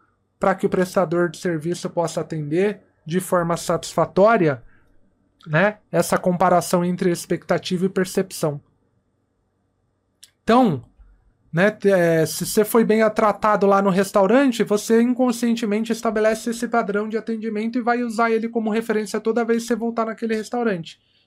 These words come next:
E vai usar isso pra julgar outros restaurantes ainda. Então, como assim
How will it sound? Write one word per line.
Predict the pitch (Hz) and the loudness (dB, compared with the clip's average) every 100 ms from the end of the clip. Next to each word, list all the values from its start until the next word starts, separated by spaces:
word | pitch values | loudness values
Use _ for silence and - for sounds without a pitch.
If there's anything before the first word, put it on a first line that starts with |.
| _ | _
E | 185 | -6
vai | 156 180 202 208 _ _ _ _ | 0 2 0 -2 _ _ _ _
usar | 196 196 160 190 | -2 -2 2 2
isso | 190 190 | 2 -2
pra | 226 220 | -2 0
julgar | 196 208 208 | 0 0 2
outros | 196 202 214 233 233 | 4 2 2 -4 -2
restaurantes | 233 233 226 190 185 180 | -2 0 0 -2 -2 -4
ainda. | 156 135 131 _ _ - - - _ | -4 -4 -6 _ _ -20 -20 -20 _
Então, | - | -4
como | 330 453 415 | 2 4 4
assim | 277 - 175 127 | 2 0 -2 -4